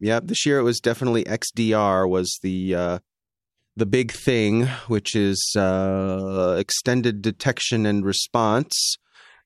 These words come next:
Um, basically, as, as it was, as it was explained to me, is kind of a system of systems where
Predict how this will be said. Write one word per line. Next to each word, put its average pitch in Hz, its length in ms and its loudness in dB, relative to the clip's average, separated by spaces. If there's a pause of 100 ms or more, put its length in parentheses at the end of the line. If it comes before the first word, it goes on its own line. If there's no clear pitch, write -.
(160)
Um, 98 540 0 (360)
basically, 156 500 2
as, 127 200 4
as 143 180 2
it 147 40 4
was, 123 360 0
as 165 200 2
it 127 80 2
was 135 160 2
explained 143 500 0
to 127 100 0
me, 123 380 4
is 107 360 0 (360)
kind 135 160 0
of 113 60 2
a 107 60 0
system 127 460 0
of 104 120 0
systems 143 600 0 (240)
where 101 460 2